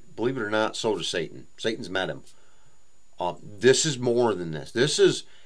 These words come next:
a true, true faith in Christ Jesus. The, this peace that is in him, we can have, but it, it takes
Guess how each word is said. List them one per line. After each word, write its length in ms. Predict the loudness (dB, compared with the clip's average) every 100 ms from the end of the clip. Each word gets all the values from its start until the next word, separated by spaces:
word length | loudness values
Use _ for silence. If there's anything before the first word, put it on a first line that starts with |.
| -14 -2
a 200 | -2 0
true, 840 | -6 -4 4 6 6 6 2 -2 -12 -14
true 520 | -6 0 2 2 0 -8 -16 -16
faith 580 | -4 -2 -2 -6 -14 -14 -16 -16 -16 -16 -16 -16 -16 -16 -16 -16 -16 -16 -16 -16 -16 -16 -16 -16 -16 -16 -16 -16 -16 -16 -8
in 420 | 4 6 6 2
Christ 400 | 0 2 2 -2
Jesus. 460 | -8 -8 -10 -10 -12 -12 -16 -16 -16
The, 460 | -14 -14 -14 4 4
this 320 | 4 0 -2 -2
peace 420 | -8 -4 -2 0
that 180 | 0 0
is 200 | 0 -2 -4
in 320 | -2 0 0
him, 560 | -2 0 2 0 -4 -10 -14 -14
we 320 | -8 0 0
can 220 | 0 -2 -2
have, 300 | -2 -2 -2
but 200 | -4 -6
it, 140 | -10 -12
it 200 | -14 -14
takes 580 | -2 4 4 4 -6